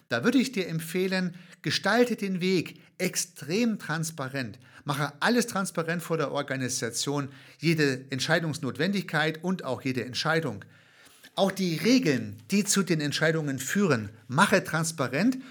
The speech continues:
und schaffe am besten Regeln, die bei jeder Veränderung verwendet werden. Eine Art Meta-Regel für Change-Prozesse. Und sorge dafür, dass alle gehört werden, auch die,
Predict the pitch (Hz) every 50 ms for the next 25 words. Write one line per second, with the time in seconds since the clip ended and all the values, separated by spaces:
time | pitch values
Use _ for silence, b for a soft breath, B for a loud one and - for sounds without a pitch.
0 | B B B B - 165 160 160 - - - - - 220 262 254 226 180 165 165
1 | 160 160 156 160 160 - - 135 120 143 185 185 185 175 175 175 165 - - 127
2 | 127 113 113 135 170 185 160 160 151 131 - 131 127 131 120 123 135 147 - -
3 | - 196 180 196 202 185 165 - 117 113 107 107 107 107 B B B B B B
4 | - 143 151 156 151 - 170 165 - - - - 131 139 165 202 196 - 147 127
5 | 120 - 117 120 107 117 120 131 131 131 B B B B - - - - 151 151
6 | 151 - - 160 175 180 175 - - 127 117 - - - 110 104 101 - 107 -
7 | - _ - 196 240 262 254 262 B B B B B B B B - - 185 185
8 | 226 196 208 160 - 156 156 160 160 - - 160 156 160 151 156 B B B B
9 | _ - 143 160 156 - - - - - 160 190 208 202 202 196 196 196 165 131
10 | 123 143 160 165 160 131 131 117 113 117 123 123 - 120 110 - - - 175 185
11 | 196 196 B